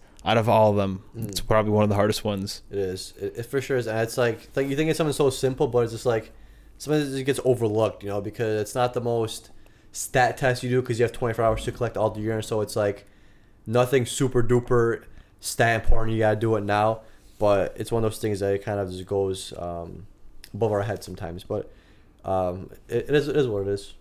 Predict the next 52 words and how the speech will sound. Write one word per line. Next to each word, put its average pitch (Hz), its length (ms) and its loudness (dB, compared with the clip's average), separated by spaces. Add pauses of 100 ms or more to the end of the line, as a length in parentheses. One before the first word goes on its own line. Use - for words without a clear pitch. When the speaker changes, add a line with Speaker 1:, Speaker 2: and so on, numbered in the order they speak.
(240)
Speaker 1:
Yeah. 110 240 0
Speaker 2:
You 107 80 0
know, - 80 -6
I 120 100 -2
think 131 160 2
I 127 60 4
did 120 220 2
it, 123 180 4
I - 60 -8
wanna 113 160 -2
say 113 180 -2
three 120 160 -2
or 110 80 2
four 104 180 -4
times 101 300 -8
in 90 60 -12
my, 98 160 -10
my 95 180 -6
career 98 220 -6
where 92 140 -2
I 92 40 -6
had 95 140 -6
to, 92 160 -6 (320)
had 104 100 -8
to 98 60 -4
collect 92 280 -10
that. 82 180 -10 (640)
Speaker 1:
And 117 120 2
how 123 140 4
to 139 80 4
stay 131 200 4
healthy, 120 320 4
just 110 220 2
to 104 100 4
wrap 107 400 4 (720)
everything 104 520 2
up. 95 240 -2
So, 101 540 2 (460)
key 135 220 4
factor 123 360 2
here 110 440 4
when 107 180 2
it 101 60 2
comes 104 220 0
to - 100 -2
kidney 120 260 2
health 113 360 2
is 104 580 2 (100)
avoid 104 440 4
high 101 240 0
blood 98 260 2
pressure. - 460 0